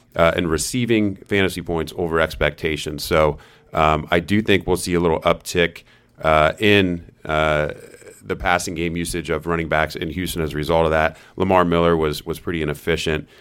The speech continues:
as a receiver. So, uh, Duke Johnson running those circle routes, angle routes, out routes, uh, maybe even getting involved in the screen game with Deshaun Watson and some of that,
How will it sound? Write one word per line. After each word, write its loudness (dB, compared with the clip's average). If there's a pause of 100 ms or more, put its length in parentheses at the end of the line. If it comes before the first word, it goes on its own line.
(140)
as 2
a -6
receiver. -4
So, 0 (300)
uh, 4
Duke -2
Johnson 2
running 4
those 2
circle 0
routes, 2
angle 2
routes, 4
out 4
routes, 2 (100)
uh, 2
maybe 0
even -2
getting -2
involved 2
in -6
the -2
screen -4
game 2 (220)
with 0
Deshaun 2
Watson 2
and -2
some -2
of 0
that, 2